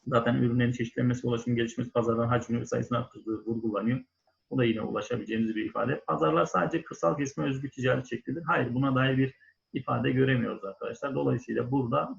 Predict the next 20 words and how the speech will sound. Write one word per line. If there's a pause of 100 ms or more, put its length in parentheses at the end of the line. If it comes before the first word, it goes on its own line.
(120)
doğru
cevap (160)
Ceyhan
olacak
arkadaşlar. (680)
Ee, (680)
yanlış
hatırlamıyorsam
bunun
cevap
anahtarında
Denizli
olarak
vermiş
ama
Denizli
değil,
Ceyhan
olacak
arkadaşlar.